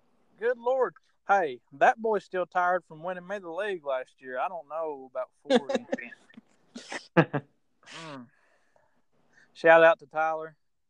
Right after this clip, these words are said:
Speaker 1: Love you.
Speaker 2: Aw, too soon.
Speaker 1: Love you. All right. Well, I think that about wraps it up for us. Um, is there anything else you guys wanna hit on real quick?
Speaker 2: Um, yeah, I would just like to say, uh, screw the South Carolina Gamecocks, and I hope I'm not depressed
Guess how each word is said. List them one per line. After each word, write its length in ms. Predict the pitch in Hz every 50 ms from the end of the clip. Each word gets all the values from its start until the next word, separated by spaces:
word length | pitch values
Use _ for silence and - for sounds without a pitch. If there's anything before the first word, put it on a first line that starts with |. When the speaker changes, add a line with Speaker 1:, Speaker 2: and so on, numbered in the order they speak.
| _ _ _ _ _ _ _ _ -
Speaker 1:
Love 120 | - 143 175
you. 60 | 226
Speaker 2:
Aw, 520 | 214 190 175 156 139 135 127 127 123 131 - -
too 120 | 247 226
soon. 360 | 214 - 196 180 175 156 143 - _ _ _ _ -
Speaker 1:
Love 280 | 220 151 151 151 156 151 156
you. 100 | 160 156 156 _ _ _ _ _ _ _ _ _ _ _ _ _ _ _ _ _ _ _ _ _ _ _ _ - _ _ _ _ _ _ _ _ -
All 160 | - 208 233
right. 300 | 220 208 196 190 196 190 -
Well, 120 | 180 180 175
I 80 | 170
think 240 | 160 196 196 202 -
that 160 | - 190 170
about 280 | 165 165 175 160 139 143
wraps 320 | 151 156 156 - - -
it 100 | 151 143
up 180 | 147 147 - -
for 320 | _ - 151 151 151 156 151
us. 320 | 139 - - - - - - _ _ _ _ - -
Um, 340 | 135 135 131 127 127 127 - - -
is 80 | 143 139
there 100 | 160 165
anything 320 | 160 160 175 170 165 160
else 160 | 165 160 -
you 80 | 160 160
guys 220 | 165 165 165 151 -
wanna 280 | 165 165 151 139 131 - _ _ _
hit 160 | - 175 175
on 160 | 175 170 165
real 140 | 165 170 165
quick? 300 | - - 180 180 180 180 _ _ _ _ _ _ _ _ _ _ _ _ _ _ _ _ _ _ _ _ _ _ -
Speaker 2:
Um, 320 | - 220 254 285 294 269 247
yeah, 220 | 277 302 277 240
I 40 | 226
would 120 | 220 220
just 100 | 220 -
like 160 | 247 226 214 -
to 80 | 208
say, 320 | - - 208 208 208 208 202
uh, 240 | 190 185 180 180
screw 640 | - _ _ _ _ - 202 214 226 233 240 240 220
the 60 | 202
South 280 | 180 - 202 196 196 _
Carolina 300 | 208 202 196 196 190 180
Gamecocks, 720 | 165 165 175 185 202 202 233 214 220 226 - _ _ -
and 100 | 180 180
I 100 | 175 160
hope 220 | 151 185 190 196 196
I'm 120 | 180 185
not 160 | 185 185 185
depressed 540 | - - _ - 185 180 185 185 - - _